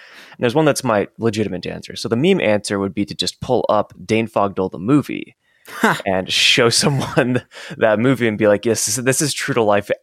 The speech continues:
Speaker 1: one hundred and ten percent accurate biopic or biopic," uh, <laughs> and then totally just leave you horrified. Uh, <laughs> the,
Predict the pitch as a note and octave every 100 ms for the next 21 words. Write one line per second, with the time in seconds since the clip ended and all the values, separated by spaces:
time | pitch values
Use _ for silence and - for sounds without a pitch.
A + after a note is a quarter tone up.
0 | - A2+ G2+ A#2+ A2 A2 A2 G#2+ G#2 A2+
1 | G2 - F#2+ - G#2+ G2+ F2+ - F2+ E2+
2 | - C2 - - - G2 F#2 F2 D#2 -
3 | B1 - - - - - - - G2+ G2
4 | F#2+ F2+ C#2+ - _ _ _ - G3 D3
5 | D3 E3+ C#3 C3 A#2+ B2 G#2+ G#2 G2+ G2
6 | G2 - - - - - - - - B2+
7 | G#2 G#2+ G#2+ G2 G2+ - G#1+ - - A2
8 | G#2+ G#2 C#3+ - - - C#3 C3+ B2